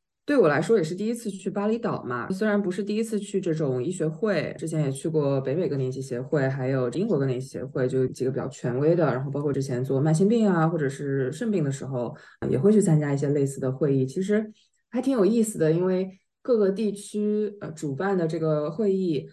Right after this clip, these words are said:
尤其它是一个国际性比较强的，呃，所以它会有一些很好玩儿的一个地域性的一个特色。就比如说这一次我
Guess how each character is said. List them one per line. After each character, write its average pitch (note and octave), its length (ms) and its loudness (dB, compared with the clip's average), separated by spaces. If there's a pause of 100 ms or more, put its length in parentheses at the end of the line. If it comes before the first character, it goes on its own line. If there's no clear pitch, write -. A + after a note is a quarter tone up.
(120)
尤 D3 180 2
其 D#3+ 160 -2
它 F#3 100 -2
是 F#3+ 120 -2
一 F3+ 40 2
个 F3 100 0
国 C3+ 160 0
际 - 140 -2
性 G3+ 160 0
比 D#3 80 2
较 A#2+ 140 -2
强 A2+ 360 -8
的， C3+ 220 -2 (420)
呃， C3+ 160 -4
所 F#3 140 0
以 E3+ 80 4
它 F#3 360 -2 (260)
会 A3+ 160 4
有 C#3 120 4
一 C#3+ 80 0
些 E3+ 460 -2
很 F3+ 180 -6
好 F3 140 0
玩 A#2+ 200 0
儿 C#3 140 -2
的 F#3+ 60 -2
一 F3+ 100 -2
个 G3 100 0
地 A3 220 -4
域 D#3+ 160 2
性 D#3 240 -2
的 C#3 80 -4
一 C3 60 -4
个 C#3 80 -6
特 D3+ 240 -6
色。 C#3 360 -2 (240)
就 F#3+ 140 0
比 D#3+ 80 0
如 B2+ 80 6
说 E3 160 2
这 G#3+ 140 2
一 E3+ 100 2
次 D3 380 -2
我 B2+ 180 0